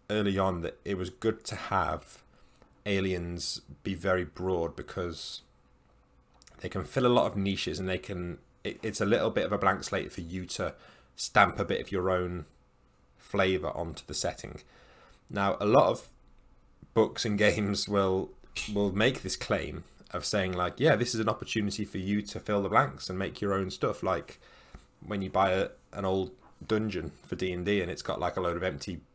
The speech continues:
empty rooms and it's like, "Yeah, you, you fill the rooms." And I never really liked that because it's like,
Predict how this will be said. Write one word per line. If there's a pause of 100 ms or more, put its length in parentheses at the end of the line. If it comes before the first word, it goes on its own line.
empty
rooms
and
it's
like,
"Yeah,
you,
you
fill
the
rooms." (580)
And
I
never
really
liked
that
because
it's
like,